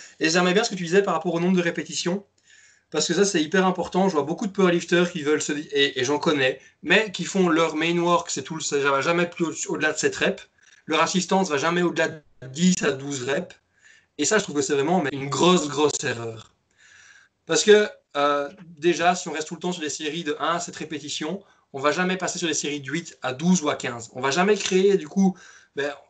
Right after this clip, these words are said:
je veux dire, on va, on va pas travailler avec des intensités moindres, qui vont potentiellement induire moins de fatigue, qui vont nous permettre d'accumuler plus de volume et donc plus d'hypertrophie, et de créer du, du work capacity. Donc, sur le long terme, c'est beaucoup plus intéressant, me semble-t-il.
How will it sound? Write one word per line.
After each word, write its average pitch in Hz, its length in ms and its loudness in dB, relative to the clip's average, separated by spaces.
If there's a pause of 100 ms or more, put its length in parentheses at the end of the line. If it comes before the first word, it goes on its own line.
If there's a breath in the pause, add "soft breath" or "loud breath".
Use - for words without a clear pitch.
(180)
je 139 80 -8
veux 175 80 4
dire, 233 240 0
on 160 40 -4
va, 160 260 0
on 143 60 -6
va 143 100 4
pas 214 100 2
travailler 180 300 0
avec 165 120 -6
des 156 60 -4
intensités 143 360 -4
moindres, 170 380 -2
qui - 80 -12
vont 143 140 -2
potentiellement 180 560 0
induire 151 240 -2
moins 165 160 2
de 185 40 2
fatigue, 175 560 -2 (300 loud breath)
qui 175 140 0
vont 180 80 8
nous 190 100 8
permettre 190 260 4
d'accumuler 165 380 0
plus 208 220 -4
de 190 80 4
volume 196 280 4
et 196 40 6
donc 185 180 2
plus 208 140 -2
d'hypertrophie, 196 680 0 (240)
et 151 80 -2
de 156 100 0
créer 196 280 2
du, 156 240 -6
du 143 80 -4
work 160 260 2
capacity. 165 580 -4 (920)
Donc, 208 300 0
sur 185 160 -2
le 165 100 2
long 156 220 0
terme, 202 500 -2 (260)
c'est - 200 -8
beaucoup 160 220 -6
plus 151 180 -6
intéressant, 202 500 0
me 165 80 0
semble-t-il. 143 580 -6